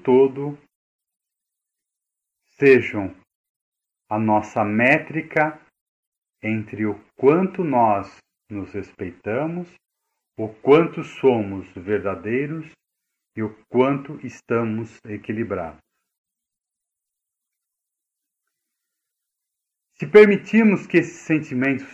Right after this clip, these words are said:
fluam em nós, então saberemos o que fazer e como conduzir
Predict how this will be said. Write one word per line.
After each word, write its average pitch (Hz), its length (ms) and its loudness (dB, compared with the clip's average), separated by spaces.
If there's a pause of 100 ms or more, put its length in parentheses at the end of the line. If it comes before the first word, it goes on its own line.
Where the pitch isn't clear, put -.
fluam 139 320 -2
em 101 80 -6
nós, 113 520 0 (960)
então 143 320 -2
saberemos 151 800 2 (640)
o 104 60 -16
que 110 160 -14
fazer 107 760 -6 (920)
e 120 80 -12
como 185 580 2 (220)
conduzir 165 840 -2